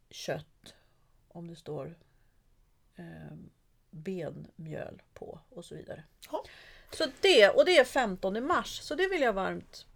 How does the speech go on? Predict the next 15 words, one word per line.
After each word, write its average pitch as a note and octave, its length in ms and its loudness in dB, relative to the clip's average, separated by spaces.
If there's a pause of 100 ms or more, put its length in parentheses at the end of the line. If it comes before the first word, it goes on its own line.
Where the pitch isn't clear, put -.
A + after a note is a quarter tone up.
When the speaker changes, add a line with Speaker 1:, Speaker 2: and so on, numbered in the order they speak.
(120)
Speaker 1:
bara G#3+ 180 2
tipsa - 340 -8
om G2 280 -6
Speaker 2:
Ja. D4 240 4
Speaker 1:
för A3 80 0
dig E3+ 180 6
som F3 180 -6
är D#3+ 360 -2
nyfiken D3 840 -4 (340)
på - 120 -8
vad G#2+ 100 0
det - 40 -2
står - 200 -6
på - 120 -6
fodersäckarna. C#4 800 -4